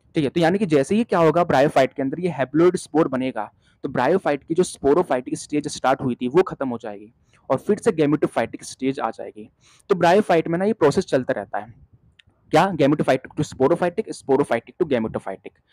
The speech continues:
फिर gametophytic to sporophytic, sporophytic to gametophytic, ये process चलता रहता है एक alternate वे में।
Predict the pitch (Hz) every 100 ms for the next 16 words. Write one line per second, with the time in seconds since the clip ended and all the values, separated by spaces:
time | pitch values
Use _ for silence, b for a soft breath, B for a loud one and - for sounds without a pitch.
0 | b b - 220 190 202 202 180 175 -
1 | 196 - 185 185 180 175 196 - 151 151
2 | 147 117 - - 160 123 127 139 120 110
3 | - 165 196 131 123 175 - 131 127 156
4 | 120 - 151 165 139 127 156 147 139 120
5 | 110 95